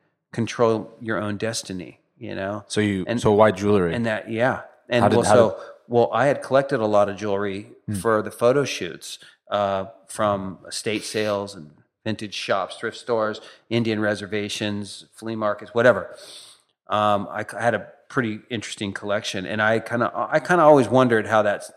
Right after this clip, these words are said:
Speaker 1: how the stuff was made and why it
Speaker 2: Yeah.
Speaker 1: was so valuable and the whole thing. And it wasn't until, um, until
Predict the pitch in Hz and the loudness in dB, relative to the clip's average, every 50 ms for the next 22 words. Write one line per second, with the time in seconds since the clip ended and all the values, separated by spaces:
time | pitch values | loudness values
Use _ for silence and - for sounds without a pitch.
0 | _ - - 113 117 113 110 104 - - 120 104 - 110 101 - 107 110 113 113 | _ -6 0 0 2 2 0 -4 -2 -2 -2 -2 -2 -6 -8 -6 -2 0 2 2
1 | 113 117 110 107 104 113 117 120 - 101 92 110 110 - - 123 113 107 98 107 | 2 2 0 -2 2 4 6 6 6 4 2 -2 -4 -2 2 2 2 2 2 0
2 | 104 104 104 107 107 101 98 107 104 104 107 107 104 98 101 104 98 101 101 98 | 0 0 0 -2 -4 -4 -4 -4 -4 -4 -4 -6 -6 -6 -8 -8 -8 -8 -10 -10
3 | 95 95 - _ - - - _ _ _ _ _ - 117 117 117 120 117 117 127 | -10 -12 -14 _ -20 -20 -20 _ _ _ _ _ 2 2 4 4 4 4 6 6
4 | 131 127 127 131 104 120 123 135 123 - - 131 123 117 117 104 85 87 - 107 | 6 6 4 0 -4 -4 -4 -6 -6 -2 2 4 4 4 4 2 -2 -6 -6 -4
5 | 101 101 101 101 98 95 98 101 _ _ _ _ _ _ _ _ _ _ _ _ | -4 -4 -4 -6 -10 -14 -16 -18 _ _ _ _ _ _ _ _ _ _ _ _
6 | _ _ _ _ _ _ _ _ - 117 110 - - 117 113 104 101 101 104 - | _ _ _ _ _ _ _ _ -14 -14 -12 -4 0 2 2 2 2 0 -2 -4